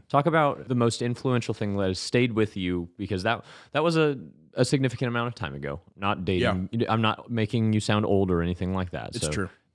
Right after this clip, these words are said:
Speaker 1: Don't worry about that. But over time, our memory of our training or whatever that may be fades. But w-, there are probably things that still stick th-, with you through that experience. What are some of the things that you would find most beneficial from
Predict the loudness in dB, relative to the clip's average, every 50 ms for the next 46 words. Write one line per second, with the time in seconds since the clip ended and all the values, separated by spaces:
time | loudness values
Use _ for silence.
0 | _ -4 -4 -2 -2 -2 -2 -2 -2 -2 -4 -4 -6 -8 -8 -8 -6 -6 -6 -8
1 | -2 _ 4 4 4 4 2 2 0 0 0 0 0 -2 -4 -2 0 2 4 4
2 | 4 4 4 4 4 4 4 2 2 2 2 2 2 2 0 -2 -2 -4 -4 -6
3 | -4 -4 -4 -4 -4 -4 -4 -4 -4 -4 -2 -2 -4 -4 -6 -6 -8 -8 -8 -8
4 | -8 -6 -4 -4 -4 -4 -6 -6 -6 -8 -10 -12 -8 -4 -4 -2 -2 -2 -4 -4
5 | -6 -12 -2 0 2 4 4 4 2 2 2 2 2 2 0 0 0 0 0 0
6 | 0 0 0 0 -2 -2 -2 -2 -2 -2 -2 -4 -6 -6 -6 -10 -20 -20 _ -20
7 | -10 -6 -4 -4 -4 -4 -4 -2 -2 -2 -4 -6 -12 -20 _ _ -4 2 4 4
8 | 6 6 4 2 2 -2 -4 -6 -6 -6 -6 -6 -8 -6 0 2 2 2 2 0
9 | 0 -2 0 0 -2 -2 -2 -2 -2 0 0 -2 -2 -2 0 -2 -2 -2 -2 -4
10 | -2 -2 -2 -4 -6 -8 -8 -2 0 2 2 2 0 -4 -8 -10 -6 -4 -4 -4
11 | -2 -4 -4 -6 -4 -6 -8 -6 -6 -6 -6 -6 -6 -8